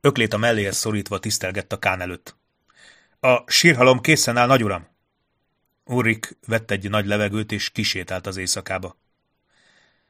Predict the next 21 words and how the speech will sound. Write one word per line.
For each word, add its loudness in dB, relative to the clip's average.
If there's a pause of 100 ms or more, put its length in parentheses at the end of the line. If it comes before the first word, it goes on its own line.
(440)
Legendás 2
Drusz -6 (100)
teste 2
a 2
sírhalmon -4
hevert, -2 (540)
karját 2
keresztbe -4
fektették -8
a -8
mellén, -2 (420)
hatalmas 0
csatabárdját 2
a 0
kezébe -2
igazították. -8 (960)
Ulrichba 2
beledöfött -2
a -6
fájdalom, 0
ahogy -6